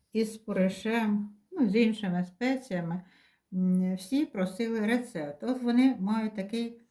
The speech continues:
ду-, е, вони дуже смачні, мають такий особливий якийсь смак. Якщо ж вам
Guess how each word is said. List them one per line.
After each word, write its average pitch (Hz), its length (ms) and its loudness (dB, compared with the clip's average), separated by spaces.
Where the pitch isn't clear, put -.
ду-, 247 240 0
е, 190 760 -4
вони 233 280 4
дуже 294 320 2
смачні, 175 760 -4
мають 208 260 -2
такий 214 240 -2
особливий 202 680 -2
якийсь 190 580 -8
смак. - 460 -2
Якщо 294 380 -4
ж 349 80 -8
вам 247 360 2